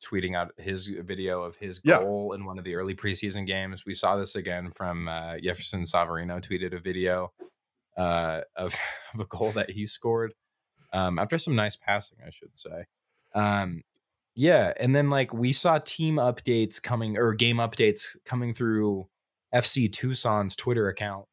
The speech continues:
Speaker 1: who wasn't even playing
Speaker 2: Mm-hmm.
Speaker 1: in a lot of the games here.
Speaker 2: They were,
Speaker 1: Um,
Speaker 2: they were hosting it. They're, like, the
Speaker 1: <clears throat>
Speaker 2: host of the tournament, so they're tweeting it. Um, I did talk to,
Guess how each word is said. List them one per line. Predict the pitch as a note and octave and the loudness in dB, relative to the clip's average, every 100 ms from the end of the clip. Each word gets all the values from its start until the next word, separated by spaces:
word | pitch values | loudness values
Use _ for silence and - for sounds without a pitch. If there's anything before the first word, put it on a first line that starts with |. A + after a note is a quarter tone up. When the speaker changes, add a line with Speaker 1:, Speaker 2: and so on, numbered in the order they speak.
| _ - | _ -6
Speaker 1:
who | G2+ A#2+ | 0 4
wasn't | B2+ C3 | 4 2
even | A#2 G2 | 0 -2
playing | - C3 B2 A2 | 0 2 4 4
Speaker 2:
Mm-hmm. | |
Speaker 1:
in | A2 | 2
a | |
lot | G2+ G2+ | 2 2
of | G2+ | 0
the | F#2+ | -6
games | F2+ G#2+ G2+ G2 | -4 -2 0 0
here. | F2+ D#2+ E2 _ _ _ _ _ | -2 -8 -12 _ _ _ _ _
Speaker 2:
They | - D3+ | 2 4
were, | D#3+ | 4
Speaker 1:
Um, | D#3+ C#3 | 2 2
Speaker 2:
they | D#3 | 4
were | F3+ D#3 | 4 2
hosting | - E3 F3 - G2+ | 4 6 6 4 2
it. | G2 G2+ | 0 2
They're, | C3 | 4
like, | C#3 B2 | 4 4
the | A#2+ | 4
Speaker 1:
<clears throat> | A2 | 4
Speaker 2:
host | B2+ B2 - | 6 6 4
of | A#2 | 2
the | |
tournament, | A#2+ B2+ A#2 G2 F#2+ | 4 4 4 2 2
so | - | 2
they're | A2+ C3+ | 4 2
tweeting | C3+ A2+ F#2 F#2 | 2 -2 -4 -6
it. | F#2 G2+ _ _ _ _ _ _ | -8 -12 _ _ _ _ _ _
Um, | C3 B2 B2 B2 | 4 4 4 4
I | C3+ | 2
did | B2+ F3 - | 4 2 4
talk | D#3+ D#3 - | 2 2 2
to, | D#3 D3 C#3 C#3 | 4 4 2 -2